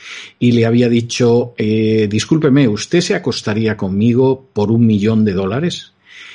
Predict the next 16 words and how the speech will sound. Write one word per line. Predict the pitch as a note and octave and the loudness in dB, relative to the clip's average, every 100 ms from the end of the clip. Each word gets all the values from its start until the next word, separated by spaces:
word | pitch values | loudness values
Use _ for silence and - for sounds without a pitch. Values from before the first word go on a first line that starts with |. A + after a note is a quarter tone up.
| - _ | -20 _
Y | C3+ C#3+ | 2 4
la | C3+ | 2
señora | G#2 G#2 A2 B2+ | 0 -2 0 0
le | A#2+ | 0
contestó, | G#2+ F#2 F#2 G#2 F#2+ - - | -2 -4 -6 -6 -8 -10 -10
"Sí, | - D#3+ | 0 0
por | - F#2+ | 0 -6
supuesto". | G2+ F#2 C#3+ D3 - _ | -6 -2 -2 -2 -14 _
Y | G#2 | -6
entonces | A2+ B2+ B2+ | -2 0 0
le | A#2 | 0
dijo, | A2 A2+ - | -2 -4 -6
"¿Y | - G2+ | -4 -2
por | G#2+ A#2 | 0 2
un | F3+ | 2
dólar?". | D3 G#2+ A#2 - | 2 0 -2 -6